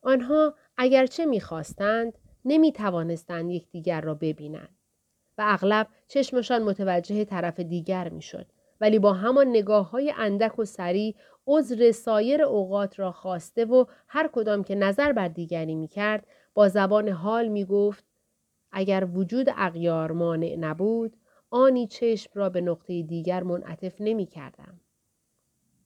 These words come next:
ولی اکنون دل پیش تو، دیده به جای دگر هستم. تا خلق نداند،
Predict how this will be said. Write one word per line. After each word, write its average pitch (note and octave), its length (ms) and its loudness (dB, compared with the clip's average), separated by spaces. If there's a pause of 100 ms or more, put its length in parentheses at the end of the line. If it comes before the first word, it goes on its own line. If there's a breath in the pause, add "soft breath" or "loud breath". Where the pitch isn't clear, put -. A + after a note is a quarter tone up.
(120)
ولی F3 360 -2
اکنون A#3+ 580 -4 (1300)
دل A3 180 6
پیش G#3 340 -6
تو، G#3 480 -2 (220)
دیده G3+ 320 2
به G3+ 140 6
جای G#3 440 0
دگر F#3+ 340 -2
هستم. E3 560 -16 (1200)
تا C#4+ 160 0
خلق C4 440 0 (100)
نداند، A3+ 720 0